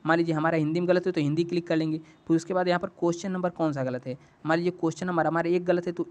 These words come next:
एक यहाँ पर सेलेक्ट कर लेंगे। फिर यहाँ पर सेलेक्ट करने को दे रहा है कि आपको क्वेश्चन में क्या गलत लग रहा है, रॉन्ग क्वेश्चन है या फिर आंसर इसका गलत है या फिर मल्टीपल करेक्ट आंसर, यानी कि इस क्वेश्चन का बहुत सारा आंसर करेक्ट है।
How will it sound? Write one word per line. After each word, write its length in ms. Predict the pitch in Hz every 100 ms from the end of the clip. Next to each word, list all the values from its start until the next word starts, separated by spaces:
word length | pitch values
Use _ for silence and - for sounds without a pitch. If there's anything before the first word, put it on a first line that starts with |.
| 170
एक 180 | 170 170
यहाँ 140 | 165
पर 100 | 170
सेलेक्ट 320 | 165 165 160
कर 60 | 156
लेंगे। 260 | 156 151 151 - _
फिर 100 | 170
यहाँ 180 | 170 165
पर 100 | 175
सेलेक्ट 280 | 170 175 175
करने 220 | 170 170
को 120 | 175
दे 120 | 165 170
रहा 100 | 170
है 80 | 170
कि 200 | 180 175 -
आपको 360 | 165 175 - 180
क्वेश्चन 360 | 180 165 185
में 120 | 185 180
क्या 220 | - 180
गलत 240 | 165 151
लग 120 | 143 131
रहा 80 |
है, 80 | 123
रॉन्ग 260 | 135 160 175
क्वेश्चन 360 | 180 170 175
है 140 | 165 170
या 120 | 175
फिर 220 | 151 170 165 -
आंसर 320 | 143 151 185
इसका 220 | 170 175 165
गलत 240 | 165 160
है 120 | 160 - - _
या 120 | 160 156
फिर 140 | 170
मल्टीपल 540 | 151 151 156 165 185 185 -
करेक्ट 280 | 165 185 165
आंसर, 320 | 160 160 165
यानी 220 | 160 165
कि 120 | 170
इस 200 | 170 170
क्वेश्चन 360 | - 156 151 170
का 80 | 165
बहुत 280 | 147 147 170
सारा 200 | 170 165
आंसर 300 | 165 160 160
करेक्ट 300 | 165 160 160
है। 120 | 151